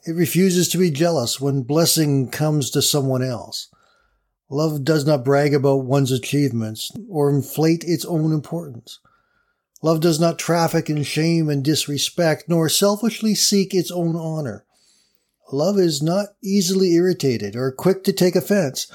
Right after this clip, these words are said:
Love joyfully celebrates honesty and finds no delight in what is wrong.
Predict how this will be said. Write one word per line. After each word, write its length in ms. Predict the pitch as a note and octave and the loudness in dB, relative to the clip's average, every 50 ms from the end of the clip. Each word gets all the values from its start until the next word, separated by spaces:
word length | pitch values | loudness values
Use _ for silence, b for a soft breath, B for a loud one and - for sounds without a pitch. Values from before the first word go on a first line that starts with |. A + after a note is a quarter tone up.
| B B B B B B B B B B _ - | B B B B B B B B B B _ -6
Love 400 | C3+ D3 D#3+ E3 D#3 D#3 - - | -4 -2 -2 -2 -4 -8 -10 -6
joyfully 600 | - D#3+ D#3+ E3 D3 - C#3 C3+ A2+ G#2+ G2 F#2 | 0 2 2 2 2 2 0 0 0 -2 -2 -2
celebrates 580 | - - - C#3 C3 B2+ B2+ A#2+ B2+ B2+ B2 | -2 0 0 2 0 0 0 -2 -2 -2 -2
honesty 560 | C3 A#2 A2 A#2 A#2 A2 - - G#2 C3+ - - | -2 -2 -2 -2 -4 -4 -6 -6 -8 -12 -10 -6
and 160 | - C#3 B2 | -4 -4 -2
finds 440 | - - D#3+ E3+ F3+ F#3 E3+ D3+ D3+ | -2 0 0 2 2 2 2 2 2
no 160 | E3+ F3+ F3+ | 2 2 2
delight 480 | E3 D3+ D#3+ D#3+ D#3 D3+ D#3 D#3 D3 D#3 | 2 2 2 2 4 4 2 2 0 0
in 140 | C#3+ C#3+ C#3 | -2 -2 0
what 120 | C3+ C#3 | 0 0
is 140 | C3+ A#2+ B2 | 0 -2 -2
wrong. 420 | B2 C#3 C#3 B2+ A2+ G2+ F#2+ A2 | -4 -4 -4 -4 -6 -8 -10 -14